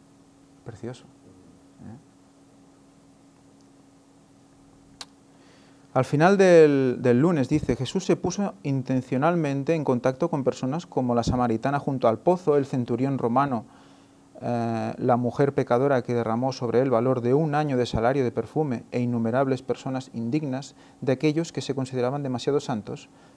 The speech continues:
para estar junto a ellas". ¿Eh? O sea, ahí, eh, otra vez lo mismo, ¿no?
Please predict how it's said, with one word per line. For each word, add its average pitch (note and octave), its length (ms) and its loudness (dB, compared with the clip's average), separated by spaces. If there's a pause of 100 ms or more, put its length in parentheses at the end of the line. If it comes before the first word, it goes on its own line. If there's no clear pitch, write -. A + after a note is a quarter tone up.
(100)
para B2+ 120 -2
estar A2+ 200 -8
junto C3 280 -6
a - 60 -2
ellas". B2+ 360 -8 (2250)
¿Eh? - 500 -20
O - 40 -20
sea, G#2 120 -12
ahí, A2 160 -10 (760)
eh, A2 380 -12 (440)
otra C3 220 0
vez C#3 200 2
lo A#2+ 80 -4
mismo, B2+ 300 -6
¿no? C3+ 140 -12